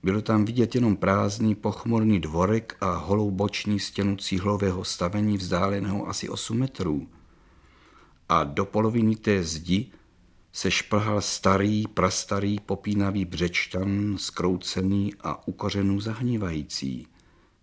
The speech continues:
Studený dech podzimu serval listí z popínavých prutů,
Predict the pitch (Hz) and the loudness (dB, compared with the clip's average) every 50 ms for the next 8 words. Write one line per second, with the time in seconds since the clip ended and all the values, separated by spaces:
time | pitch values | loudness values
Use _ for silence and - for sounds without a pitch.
0 | _ _ _ - - - - 95 92 85 92 90 95 95 85 85 92 90 - - | _ _ _ -12 -10 -6 -4 -4 -2 0 0 0 0 0 0 -2 -4 -4 -6 -8
1 | - - 90 85 - - 98 98 98 95 - - - 90 90 85 87 90 90 80 | -6 -6 -6 -4 -4 -2 0 0 0 0 0 0 2 2 2 2 2 2 2 2
2 | 80 80 80 - - - - 92 92 - - - 90 87 - 98 95 95 95 95 | 2 0 0 -2 -2 -2 0 0 0 0 -2 -4 -6 -4 -2 0 0 2 2 0
3 | 98 101 95 - - - 87 85 82 - 85 85 85 92 104 113 127 131 | 0 -2 -4 -4 -4 -4 -2 -2 -2 -2 -2 0 0 0 0 -2 -4 -6